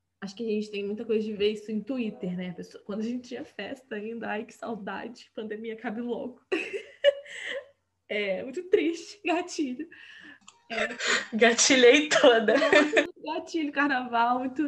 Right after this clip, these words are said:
Speaker 1: enfim. Mas muitas coisas, até na minha rodinha de amigos mesmo, pessoas até que eu já acabei me afastando por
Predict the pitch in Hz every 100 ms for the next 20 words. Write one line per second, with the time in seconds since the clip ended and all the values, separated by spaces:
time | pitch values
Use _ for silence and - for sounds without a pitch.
0 | 311 320 - 214 - - - - - _
1 | _ _ 262 277 294 302 339 480 - -
2 | 269 285 285 285 - 440 480 453 381 370
3 | 349 349 247 247 254 262 277 254 226 226
4 | 240 262 208 214 262 240 208 208 - _
5 | _ _ _ _ _ _ - - 262 240
6 | 269 240 233 226 269 247 214 247 208 208
7 | 214 220 214 - 180 190 202 _